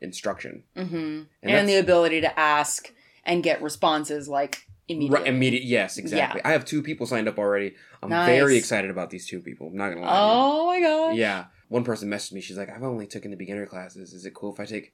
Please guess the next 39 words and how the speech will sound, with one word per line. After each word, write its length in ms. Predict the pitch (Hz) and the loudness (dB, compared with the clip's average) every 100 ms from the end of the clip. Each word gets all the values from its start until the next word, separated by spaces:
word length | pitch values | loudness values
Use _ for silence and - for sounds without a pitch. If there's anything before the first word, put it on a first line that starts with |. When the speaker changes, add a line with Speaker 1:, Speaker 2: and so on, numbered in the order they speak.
| _ | _
Speaker 1:
intermediate?" 720 | 113 110 101 104 107 135 - - | -4 -4 -4 -6 -4 -4 -6 -8
And 80 | |
I 40 | 95 | -10
Speaker 2:
Mm-hmm. 60 | |
Speaker 1:
sort 120 | 104 104 | -6 -6
of 40 | |
like, 140 | 101 | -6
"I'm 80 | 117 | -8
probably 240 | 123 123 113 | 0 2 2
gonna 160 | 107 | -2
go 80 | 107 | -2
over 160 | 104 98 | -2 -6
some 160 | 98 | -10
beginning 340 | 95 92 90 90 | -10 -10 -10 -10
stuff 380 | - 95 90 | -8 -8 -8
and 120 | - 87 | -16 -14
call 200 | 92 85 | -10 -10
it 80 | |
intermediate. 480 | 82 87 87 78 80 | -10 -12 -14 -12 -12
I'm 80 | 82 | -12
not 180 | 85 67 | -16 -18
gonna 160 | 55 | -20
lie." 280 | 52 - - _ _ | -20 -20 -20 _ _
'Cause 120 | - | -2
Speaker 2:
Oh, 140 | 175 175 | 0 0
yeah? 280 | 165 185 202 _ | -2 -6 -10 _
Speaker 1:
my 180 | 127 156 | 2 4
brain's 600 | 156 147 135 123 117 - - _ 123 131 | 6 6 6 4 2 -4 -14 _ -12 -2
definition 600 | 139 127 123 123 151 120 | -2 2 2 4 2 0
of 160 | 104 | -2
intermediate 640 | - 113 107 104 107 120 95 | -4 -6 -6 -6 -4 -4 -4
seems 180 | 113 101 | -8 -8
to 120 | 107 | -8
be 180 | 104 92 | -6 -6
other 180 | 98 101 | -6 -8
people's 320 | 104 104 98 | -10 -12 -10
definition 560 | 101 - 98 95 101 | -10 -8 -10 -10 -10
of 120 | 95 90 | -10 -12
advanced. 560 | 90 92 113 - - | -12 -8 -8 -10 -16